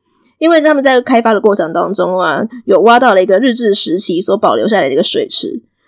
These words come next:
为了要维持这个水池的完整性啊，所以最后的硬体就有一点点在盈利上面就造成了一点缺失。那导致于说呢，那边本来就已经人潮相对没落了，然后它的硬体设备又没有非常好，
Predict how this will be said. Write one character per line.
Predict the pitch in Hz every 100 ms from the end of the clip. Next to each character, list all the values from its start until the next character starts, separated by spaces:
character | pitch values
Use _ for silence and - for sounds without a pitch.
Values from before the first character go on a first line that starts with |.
| _ -
为 | 392
了 | 339
要 | 339 330
维 | 254 233
持 | -
这 | 214
个 | 240
水 | 220 185
池 | - 156
的 | 165
完 | 175 185
整 | 156 101
性 | - 160 127
啊， | 139
所 | 214
以 | 185
最 | 185 233
后 | 247 220
的 | 202
硬 | 233 208
体 | 185
就 | - 214
有 | 196 170
一 | 254
点 | 262 277
点 | 262 175 185
在 | 277 233 202
盈 | - 226
利 | 302
上 | 294
面 | 277 254 240
就 | 262
造 | 254
成 | 226
了 | 196
一 |
点 | 202
缺 | 127 - 185
失。 | 214 196 180 - _ _ _ _ -
那 | 320
导 | 294 190
致 | 247 247
于 | 202
说 | 226 214 214
呢， | 196 190 190 233
那 | 254
边 | 262
本 | 254
来 | 147 147
就 | 214
已 |
经 | 190 196
人 | 170
潮 | 202 147
相 | 196 190
对 | 190
没 | 175 170 123
落 | 139 104
了， | 98 - _ _
然 | 202
后 | 254
它 |
的 | 233
硬 | 233
体 | 220 -
设 | 185
备 | 180
又 | 170
没 | 175
有 | 131
非 | 175
常 | 143
好， | 214 185 -